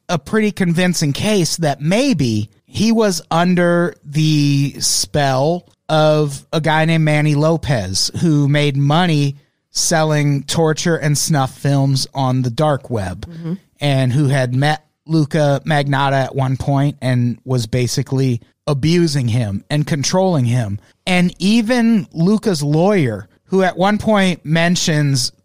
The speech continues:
Speaker 1: like, when they first introduce him, uh, mentions that people have said he looks like Michael Douglas. And that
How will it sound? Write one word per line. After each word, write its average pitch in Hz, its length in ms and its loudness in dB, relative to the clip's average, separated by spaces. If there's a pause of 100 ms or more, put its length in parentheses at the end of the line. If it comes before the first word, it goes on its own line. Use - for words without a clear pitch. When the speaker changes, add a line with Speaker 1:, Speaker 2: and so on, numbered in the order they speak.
Speaker 1:
like, 156 220 0
when 160 100 0
they 147 100 2
first 185 400 -2
introduce 156 560 0
him, 113 240 -2 (280)
uh, 143 440 2 (240)
mentions 160 540 0
that 131 140 -4
people 151 260 -2
have 135 100 0
said 127 240 -2
he 135 120 0
looks 131 260 -2
like 131 240 -2 (220)
Michael 139 340 -2
Douglas. 107 640 -2 (260)
And 147 160 0
that 143 240 -2